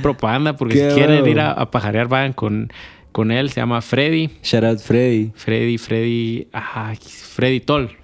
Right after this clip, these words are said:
Speaker 2: Freddy Toll.
Speaker 1: Freddy Toll, mira, es un guía de Sololá.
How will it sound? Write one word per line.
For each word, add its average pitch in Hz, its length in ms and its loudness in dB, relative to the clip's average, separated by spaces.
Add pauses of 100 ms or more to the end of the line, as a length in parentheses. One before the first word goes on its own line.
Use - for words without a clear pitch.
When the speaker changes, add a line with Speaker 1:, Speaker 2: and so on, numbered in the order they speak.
Speaker 2:
Freddy 104 260 0
Toll. 156 320 4
Speaker 1:
Freddy 127 280 2
Toll, 139 220 0
mira, 120 200 0
es 123 100 -6
un 127 160 0
guía 139 380 0
de 117 120 0
Sololá. 104 640 0